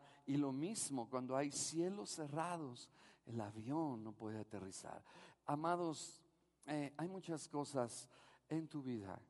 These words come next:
que tienen que ser cambiadas para que esa pérdida de esperanza, esa pérdida de ánimo, esa pérdida que estás pasando, ese cansancio y las cosas que, pues, a veces nos abruman, nos cargan,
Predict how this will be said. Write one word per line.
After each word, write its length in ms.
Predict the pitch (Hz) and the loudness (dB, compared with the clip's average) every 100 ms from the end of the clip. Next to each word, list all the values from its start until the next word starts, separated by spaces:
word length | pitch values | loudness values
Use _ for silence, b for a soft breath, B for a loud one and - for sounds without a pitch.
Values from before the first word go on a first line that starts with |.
| B B B | B B B
que 120 | 123 | -6
tienen 280 | 120 120 120 | -4 -6 -4
que 100 | 110 | -6
ser 220 | - 104 | -8 -8
cambiadas 840 | 110 101 98 101 95 - - - - b b - | -8 -8 -6 -4 -4 -8 -10 -12 -18 b b -4
para 220 | 113 107 | -2 -2
que 160 | - | -2
esa 220 | 120 - 104 | -4 -4 -4
pérdida 440 | 135 131 127 127 | 0 0 2 2
de 100 | 117 | 0
esperanza, 680 | 110 - 104 95 98 - 98 | -2 -6 -6 -4 -6 -8 -8
esa 180 | - 104 | -6 -6
pérdida 560 | - 123 123 120 117 | 0 0 2 0 -2
de 160 | 107 - | -2 0
ánimo, 460 | 90 87 87 - - B B B | -2 -2 -8 -12 -14 B B B
esa 240 | - - 113 | -10 -6 -6
pérdida 580 | - 127 117 101 92 90 | 0 2 2 0 -2 -4
que 120 | 98 | -6
estás 440 | - 98 - - B B B | -6 -6 -6 -12 B B B
pasando, 800 | - - 123 117 123 120 120 - - b | -8 -2 0 0 0 -4 -4 -8 -14 b
ese 240 | - - | -12 -10
cansancio 880 | - 92 90 - 123 123 - 120 117 B B | -8 -10 -6 0 0 0 -6 -6 -6 B B
y 220 | - 101 104 | -8 -6 -4
las 240 | - - | -4 -6
cosas 340 | 120 110 123 | -8 -6 -8
que, 300 | - 107 98 - B B - | -8 -8 -8 -10 B B -8
pues, 300 | 98 104 - - | -6 -6 -8 -8
a 100 | 113 | -4
veces 340 | 117 - 110 | -4 -4 -8
nos 220 | 110 101 | -8 -8
abruman, 800 | - - 113 123 120 113 104 101 | -8 -6 -2 -2 0 -2 -4 -10
nos 220 | 92 98 - | -10 -12 -10
cargan, 760 | - 107 120 110 113 101 101 | -6 -4 -4 -2 -2 -4 -10